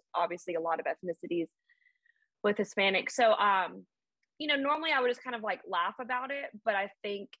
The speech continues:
deeper down when you have all the language for things, and again, through therapy and just realizing why I kind of always, like, struggled with self-confidence and identity, it was like, I never felt like I was either. Like, I was, like,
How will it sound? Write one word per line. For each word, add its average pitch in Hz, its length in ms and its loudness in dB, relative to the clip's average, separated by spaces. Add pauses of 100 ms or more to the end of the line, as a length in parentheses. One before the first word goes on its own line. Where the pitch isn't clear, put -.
(140)
deeper 202 280 -4
down 180 460 2
when 185 140 -4
you 185 100 -6
have 180 260 0
all 175 140 4
the 165 80 2
language 175 500 2
for 233 120 -2
things, 226 340 0
and 180 120 -2
again, 175 280 -2
through 175 160 -2
therapy 170 360 2
and 180 80 -6
just 170 140 -10
realizing 170 480 4
why 165 200 2
I 156 80 -2 (100)
kind 170 80 -4
of 165 80 -6
always, 160 240 -2
like, - 140 -6
struggled 165 460 2
with 160 200 0
self-confidence 262 720 0
and 165 80 -4
identity, 190 520 0 (340)
it 226 80 4
was 202 180 2
like, 190 240 4 (120)
I 214 120 4
never 214 240 0
felt - 140 -2
like 190 140 -4
I 180 80 0
was 175 200 -6
either. 175 440 -6
Like, 190 160 0
I 185 80 6
was, 180 180 2
like, 160 160 -2